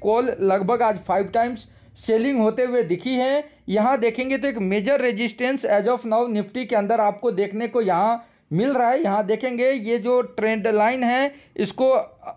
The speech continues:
मल्टीपल टाइम अटेम्प्ट करा ब्रेकआउट करने का, लेकिन वो फेल्योर रहा। सेवनटीन थाउजेंड एट हंड्रेड के आसपास का एक मेजर सपोर्ट है,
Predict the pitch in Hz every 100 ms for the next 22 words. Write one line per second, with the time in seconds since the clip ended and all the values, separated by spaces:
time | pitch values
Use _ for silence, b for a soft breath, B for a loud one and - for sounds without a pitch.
0 | _ _ - 160 180 214 247 262 277 254
1 | 254 240 220 240 254 - 214 233 185 208
2 | 226 254 208 233 240 247 262 226 226 226
3 | 240 240 165 175 226 262 240 240 269 277
4 | B B - 220 233 254 262 277 220 214
5 | 226 254 247 - 233 233 220 226 233 202
6 | 202 220 233 240 220 196 202 233 220 196
7 | 185 233 240 254 277